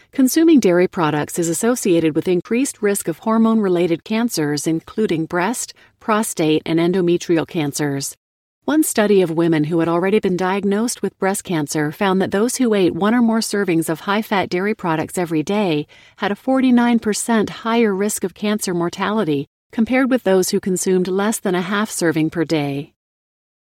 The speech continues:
Fast food, highly processed food, and sugar-sweetened beverages. One study found that more than seventy-five percent of calories consumed each day in U S households come from moderately processed and highly processed foods and beverages.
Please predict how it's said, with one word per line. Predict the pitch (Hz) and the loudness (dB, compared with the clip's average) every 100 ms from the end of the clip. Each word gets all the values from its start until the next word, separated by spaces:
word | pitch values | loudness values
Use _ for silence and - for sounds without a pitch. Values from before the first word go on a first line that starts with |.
| _ _ _ | _ _ _
Fast | - 247 277 - | -4 -2 -2 -4
food, | - 208 170 165 - - | 0 2 4 0 -4 -6
highly | 226 220 | 0 0
processed | 214 233 180 240 202 - | 0 -2 -2 -2 -2 -4
food, | - 170 160 170 | -2 2 2 2
and | 160 | 0
sugar-sweetened | 170 240 233 240 240 196 190 - 185 | 0 -2 0 0 -2 -2 0 0 0
beverages. | 175 165 160 147 143 143 - - _ _ _ _ _ | 0 0 -2 -2 -4 -6 -10 -18 _ _ _ _ _
One | 294 339 | 0 0
study | - 220 175 | 2 2 4
found | 160 185 175 | 2 2 2
that | 175 | 2
more | 175 170 | 2 2
than | 165 160 | 2 2
seventy-five | - 294 302 - 240 240 | 2 4 6 6 2 2
percent | - 220 220 196 | -2 0 0 0
of | 190 | -2
calories | 202 190 190 156 143 | -2 0 4 2 2
consumed | - 175 190 180 180 | -2 -2 2 2 2
each | 208 - | 0 -2
day | 226 226 | 2 4
in | 180 165 | 4 4
U | 180 | 2
S | 175 | 0
households | 190 196 - 180 156 151 | -2 -2 -2 0 -2 -2
come | - 208 196 | -4 -2 -2
from | - 180 | 0 0
moderately | 175 180 233 254 254 | 0 0 0 0 -2
processed | - 208 202 180 156 165 214 | -2 -2 -2 -2 -2 -2 -2
and | 208 | -2
highly | 196 233 247 | -2 -2 -2
processed | 247 202 180 - 175 - | -2 -2 -2 -2 -4 -4
foods | - 220 180 180 | 0 2 2 0
and | 180 | -2
beverages. | 196 190 156 151 143 143 | -2 -2 -2 -2 -2 -6